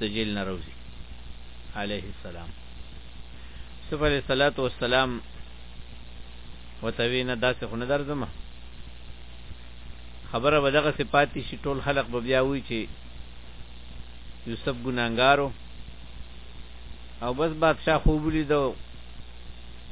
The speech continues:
هغه تعبیر د هغه د راوتو دپاره سبب وګرځېد او خبره به هماغسې پاتې شي، څنګه چې په ما باندې داغ لګېدلی و.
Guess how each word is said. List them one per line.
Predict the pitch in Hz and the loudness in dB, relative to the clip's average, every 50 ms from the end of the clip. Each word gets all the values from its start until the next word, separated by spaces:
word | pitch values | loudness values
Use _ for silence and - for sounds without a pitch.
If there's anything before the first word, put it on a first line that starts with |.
| - | -2
هغه | 127 123 127 | 0 0 2
تعبیر | 123 131 127 127 127 131 143 151 147 | 4 6 6 6 6 4 2 2 4
د | 147 | 6
هغه | 147 139 131 139 | 8 8 8 8
د | 143 139 | 6 6
راوتو | 147 139 135 131 131 127 110 147 143 | 8 8 8 8 8 6 4 4 2
دپاره | 139 139 117 127 127 123 120 113 - | 2 4 4 4 6 6 4 4 2
سبب | 123 117 120 131 135 | 2 2 4 4 4
وګرځېد | 143 147 135 147 143 139 135 143 143 139 135 | 4 4 4 6 4 4 4 4 4 4 4
او | 123 | 4
خبره | 113 - 117 120 135 135 131 | 2 2 2 4 4 4 6
به | 131 135 139 | 6 4 4
هماغسې | 139 151 160 170 160 151 139 - 139 117 147 | 4 6 6 6 6 6 4 2 2 4 6
پاتې | 151 165 156 143 160 147 | 6 6 6 4 2 0
شي، | - 165 160 156 - - - - - - - - - - - - - - - - - | 0 0 0 -2 -4 -8 -10 -10 -10 -10 -10 -12 -10 -10 -10 -10 -10 -10 -10 -6 -2
څنګه | 160 165 165 160 147 | -2 0 2 2 2
چې | 127 139 123 | 2 2 0
په | 131 | 0
ما | 131 139 143 143 | 2 4 4 6
باندې | 131 135 131 131 127 117 | 6 4 4 2 4 4
داغ | 127 135 131 127 | 6 6 6 6
لګېدلی | 127 123 117 113 113 107 120 135 147 156 | 4 2 4 2 2 2 2 2 4 4
و. | 143 | 2